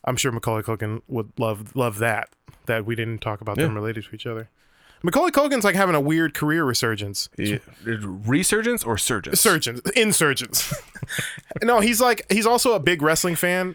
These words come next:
Speaker 1: and
Speaker 2: Mm.
Speaker 1: he has a podcast and stuff, and he's kinda, like, doing his thing, which is cool.
Speaker 2: We should get him on our podcast.
Speaker 1: You know, he was with, like, Mila Kunis for a long time.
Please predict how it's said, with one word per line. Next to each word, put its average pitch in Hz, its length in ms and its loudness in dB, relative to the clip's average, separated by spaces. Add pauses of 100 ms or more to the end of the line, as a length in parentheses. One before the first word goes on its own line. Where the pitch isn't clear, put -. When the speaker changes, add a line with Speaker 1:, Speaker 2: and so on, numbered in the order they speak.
Speaker 1:
and 131 420 0
Speaker 2:
Mm. 87 40 -10 (1040)
Speaker 1:
he 170 80 2
has 143 140 2
a 139 40 -2
podcast 143 600 2
and 151 120 -2
stuff, 151 380 -2 (520)
and 147 100 0
he's 165 100 0
kinda, 202 220 2
like, 190 400 0
doing 202 160 -2
his 220 140 -2
thing, 143 280 -2
which 139 180 -6
is 156 80 -6
cool. 120 300 -4 (1080)
Speaker 2:
We 117 120 0
should - 120 -2
get 135 80 2
him 123 100 0
on 113 60 2
our 151 100 0
podcast. 101 580 -6
Speaker 1:
You 202 100 -2
know, 269 100 4
he 277 120 2
was 277 180 0
with, 233 220 0
like, 196 160 2
Mila 185 240 0
Kunis 185 400 -2
for 202 80 -2
a 190 40 0
long 202 180 0
time. 220 340 -4